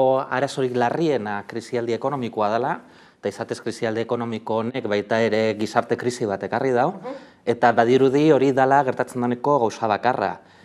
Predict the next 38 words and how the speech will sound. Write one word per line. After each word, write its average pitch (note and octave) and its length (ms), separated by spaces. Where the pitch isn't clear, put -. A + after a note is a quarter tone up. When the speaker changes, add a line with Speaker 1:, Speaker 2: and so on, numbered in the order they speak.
Speaker 1:
Hori C#3 300
egia C#3 320
da, D3 160
baina D3 280
baita C3 420
ere D#3 160
pixkat C#3+ 320
izkutatuta C3 920
dagoena C3+ 560
da C#3 160
krisialdi B2 480
ekologiko A#2+ 480
bat G#2 180
bizi G#2+ 340
garela, C#3+ 520
gaur G#2 180
egun, C#3+ 320
eta A#2 360
horri A2+ 220
baita C3 420
ere, C3 280
eh, - 40
horren A2+ 300
aurka A#2+ 280
egin D3 200
behar G2+ 160
dugula, A#2 880
eh, G2+ 400
etorkizunara C3+ 640
begira A2+ 320
batez F#2 380
ere, F#2 260
ez? - 140
Orduan A#2+ 240
guk B2 180
proposatzen B2+ 480
duguna C3+ 300
da, C#3 260